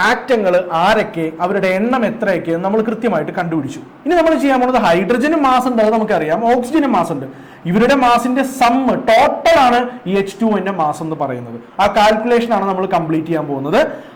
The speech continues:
ഹൈഡ്രജന്റെ മാസ് വൺ ആണ്, into ഹൈഡ്രജന്റെ എണ്ണം, ഹൈഡ്രജന്റെ എണ്ണം ടു ആ. ഓക്കെ, അപ്പൊ ഞാനതൊന്ന് ബ്രാക്കറ്റ് ഇട്ട് വെക്കുകയാണ്. ഹൈഡ്രജന്റെ കാൽക്കുലേഷൻ ഇപ്പൊ കംപ്ലീറ്റ് ആയി. പ്ലസ്, കാരണം ഇവന്റെ മാസ് ഇവന്റെ മാസിനോട് കൂട്ടുമ്പോഴാണ് ടോട്ടൽ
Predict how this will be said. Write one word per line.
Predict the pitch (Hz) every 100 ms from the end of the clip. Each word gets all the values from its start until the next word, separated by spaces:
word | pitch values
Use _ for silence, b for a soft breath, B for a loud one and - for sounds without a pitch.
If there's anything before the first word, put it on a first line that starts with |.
| B 240
ഹൈഡ്രജന്റെ | 285 302 311 320 320 294
മാസ് | 254 240 202 175
വൺ | 180 196
ആണ്, | 139 - - - - - - 233 302
into | 311 285 208 - - - - -
ഹൈഡ്രജന്റെ | 233 240 226 214 202 165
എണ്ണം, | 165 170 -
ഹൈഡ്രജന്റെ | 180 214 226 220
എണ്ണം | 202 202 -
ടു | 170 185 160
ആ. | - - 170
ഓക്കെ, | 233 269 - - - B B
അപ്പൊ | - 277
ഞാനതൊന്ന് | 277 277 277 233
ബ്രാക്കറ്റ് | 190 190 180
ഇട്ട് | 190
വെക്കുകയാണ്. | 170 170 196
ഹൈഡ്രജന്റെ | 196 196 196 185
കാൽക്കുലേഷൻ | 170 165 170 165
ഇപ്പൊ | 165 165
കംപ്ലീറ്റ് | 139 151 143 156
ആയി. | 190 - B B B -
പ്ലസ്, | 285 330 - -
കാരണം | 214 214 226 220
ഇവന്റെ | 208 226 240
മാസ് | 226 226 262
ഇവന്റെ | 226 269 254
മാസിനോട് | 247 247 254 262
കൂട്ടുമ്പോഴാണ് | 269 277 330 285 233 233
ടോട്ടൽ | 220 208 220